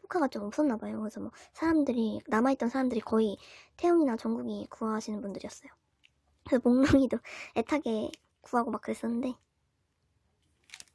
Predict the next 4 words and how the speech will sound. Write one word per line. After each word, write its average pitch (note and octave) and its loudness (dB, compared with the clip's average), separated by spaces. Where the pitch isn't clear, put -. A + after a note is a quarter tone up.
그리고 C4+ -4
정국이. A#3 -4
정국이야 B3+ 0
뭐. A3+ -2